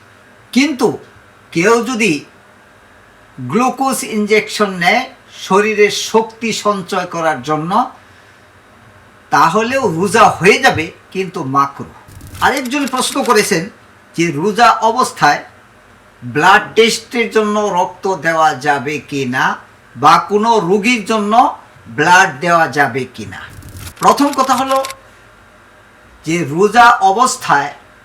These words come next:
শরীর থেকে যদি রক্ত বের হয়ে যায়,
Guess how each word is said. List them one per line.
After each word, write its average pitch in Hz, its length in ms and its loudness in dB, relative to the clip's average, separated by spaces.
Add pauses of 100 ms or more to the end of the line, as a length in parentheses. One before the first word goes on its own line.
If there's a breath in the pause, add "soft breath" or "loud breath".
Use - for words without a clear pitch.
(1400)
শরীর 202 500 -2
থেকে 220 320 -2
যদি 233 240 -4
রক্ত 196 420 2
বের 170 440 4
হয়ে 190 260 2
যায়, 160 300 2